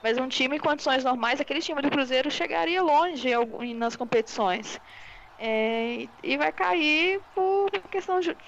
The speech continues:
não vai cair, né? Pode cair por uma questão de punição, assim, isso é um absurdo. Isso não é um absurdo, né? Tá certo, mas assim, é um absurdo a gente pensar nessa situação, né?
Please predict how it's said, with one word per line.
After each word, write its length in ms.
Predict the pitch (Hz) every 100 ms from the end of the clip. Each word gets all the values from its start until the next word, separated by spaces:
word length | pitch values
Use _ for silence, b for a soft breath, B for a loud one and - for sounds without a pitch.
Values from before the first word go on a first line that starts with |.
| 254
não 320 | 277 302 233
vai 120 | 262
cair, 240 | 302 247 196
né? 100 | 220
Pode 300 | 262 294 -
cair 360 | 330 277 262
por 120 | -
uma 200 | 339 349
questão 1080 | 359 370 370 330 311 339 359 370 359 320 269 240
de 120 | 262
punição, 680 | 320 339 392 - 254 240
assim, 280 | 226 - 220
isso 180 | 220 226
é 20 |
um 40 | 381
absurdo. 600 | - - 247 247 208 202 - B B B B - - - - - - - - - - - -
Isso 180 | 233 285
não 100 | 294
é 40 |
um 60 | 381
absurdo, 320 | 330 254 226
né? 120 | 240
Tá 120 | 294 330
certo, 400 | 311 233 220 233
mas 200 | 240 269
assim, 340 | - 262 240
é 180 | 220 220
um 60 |
absurdo 580 | 247 277 - 277 294 330
a 40 | 330
gente 180 | 339
pensar 460 | - 339 330 294 269
nessa 220 | 294 320
situação, 720 | 302 320 330 330 - 277 269
né? 220 | 262 254